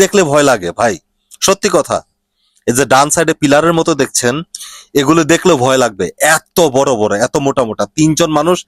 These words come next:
একসাথেও এরা কভার করতে পারবে না যদি হাত দিয়ে বাঁধে। চমৎকার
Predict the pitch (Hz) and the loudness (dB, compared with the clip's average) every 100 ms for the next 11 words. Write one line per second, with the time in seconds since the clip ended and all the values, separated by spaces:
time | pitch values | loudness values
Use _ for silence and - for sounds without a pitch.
0 | _ - - 139 - 143 180 196 - 120 | _ -8 -6 -4 -4 0 0 0 -2 -2
1 | 123 156 - _ _ _ - 139 139 151 | 0 0 -4 _ _ _ -4 0 0 0
2 | 131 123 117 110 98 117 101 98 104 123 | -2 -2 -2 -2 -4 -2 -2 -4 -4 -4
3 | 123 95 - 90 - _ _ _ _ _ | -2 -2 -4 -12 -16 _ _ _ _ _
4 | _ _ _ _ _ _ _ _ _ _ | _ _ _ _ _ _ _ _ _ _
5 | _ _ _ _ _ _ _ _ _ _ | _ _ _ _ _ _ _ _ _ _
6 | _ _ _ _ 139 135 139 - - 110 | _ _ _ _ -4 0 -2 -2 -2 -2